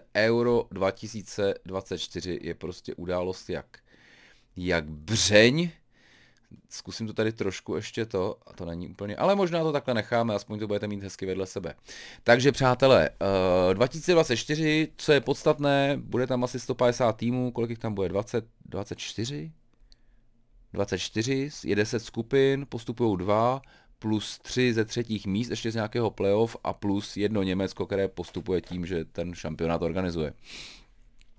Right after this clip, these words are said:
Eh, sledoval jsem losování, eh, říkal jsem si, že se na to, že se na to chci kouknout rozhodně. Byl tam, kdo tam byl? Demetrio Albertini, Gianluca Zambrotta, pokud si ho pamatujete, ten měl to jedno mistrovství a prostě neuvěřitelný, mám pocit, dva tisíce šest.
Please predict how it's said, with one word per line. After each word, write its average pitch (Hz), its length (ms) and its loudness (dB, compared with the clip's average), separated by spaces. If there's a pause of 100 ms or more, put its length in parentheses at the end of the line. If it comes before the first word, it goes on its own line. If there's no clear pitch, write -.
(540)
Eh, 95 320 8
sledoval 165 320 10
jsem 170 140 2
losování, 156 800 4
eh, 101 920 -4
říkal 110 200 -2
jsem 113 120 -8
si, - 40 -12
že 117 100 -4
se 117 100 -6
na 113 60 0
to, 110 140 0
že 104 120 -6
se 113 80 -8
na 110 60 -2
to 113 100 -4
chci 117 180 -6
kouknout 107 340 -2
rozhodně. 110 600 -2 (520)
Byl 107 260 8
tam, 120 180 4
kdo 107 100 2
tam 131 200 2
byl? 92 160 4
Demetrio 110 380 4
Albertini, 120 720 4
Gianluca 110 400 4
Zambrotta, 107 560 6
pokud - 280 -8
si - 100 0
ho 104 60 4
pamatujete, 101 720 4
ten 92 160 -2
měl 95 180 -2
to 98 100 -2
jedno 90 180 -2
mistrovství 90 520 -4
a 87 60 2
prostě 90 340 -6
neuvěřitelný, 90 640 -4
mám 82 100 -10
pocit, 87 240 -12
dva 85 120 -4
tisíce 90 300 -10
šest. - 380 -10